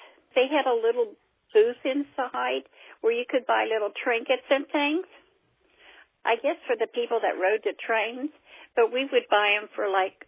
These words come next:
little Christmas gifts for our aunts at, at Christmas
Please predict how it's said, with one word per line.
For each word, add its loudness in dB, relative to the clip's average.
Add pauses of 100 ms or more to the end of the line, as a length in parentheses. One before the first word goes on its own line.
(120)
little 2
Christmas -2 (160)
gifts -2 (600)
for 0
our 2
aunts -8
at, -4 (220)
at 0
Christmas -8